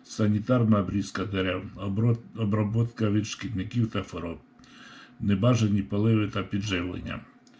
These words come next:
Ну, а всі, е, остальні, е, дні декади, е, дозволяється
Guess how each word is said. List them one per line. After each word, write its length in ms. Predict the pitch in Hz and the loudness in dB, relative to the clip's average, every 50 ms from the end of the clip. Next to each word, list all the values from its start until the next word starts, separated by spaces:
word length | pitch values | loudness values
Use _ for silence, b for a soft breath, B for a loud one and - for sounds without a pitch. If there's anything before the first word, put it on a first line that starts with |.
| B B B B B B B B B - | B B B B B B B B B -2
Ну, 200 | 160 196 196 - | 0 0 2 2
а 320 | - 131 127 117 110 107 - - - - - 113 | 4 4 4 4 4 2 0 -6 -14 -14 -12 -12
всі, 280 | 110 - - 139 139 | -10 0 4 6 6
е, 420 | 135 131 - 127 123 117 117 113 101 104 107 113 | 6 4 0 -2 0 0 0 0 -2 -4 -4 -4
остальні, 640 | 117 107 107 - 127 120 120 127 139 147 160 147 135 120 - - - 143 123 | -2 -2 -2 0 2 4 4 4 4 4 2 2 0 -2 -4 -8 -6 -2 2
е, 400 | 113 113 110 110 110 113 113 104 104 98 95 110 113 | 4 4 4 4 2 2 0 -2 -2 -4 -4 -2 0
дні 180 | 117 123 127 117 | 4 4 4 6
декади, 640 | 104 110 107 - - 113 107 101 98 101 95 98 95 - _ B B B B B B B B B B B _ - | 4 2 0 2 2 2 2 2 2 0 -2 -2 -4 -10 _ B B B B B B B B B B B _ -8
е, 300 | - 95 98 98 98 98 98 101 98 95 | -6 -4 -2 -2 -2 -4 -4 -6 -8 -8
дозволяється 1000 | 95 107 117 120 110 107 123 123 117 113 104 101 98 95 92 - - 101 92 | -4 2 4 4 4 6 6 6 6 6 4 4 2 0 -2 -4 -4 -4 -4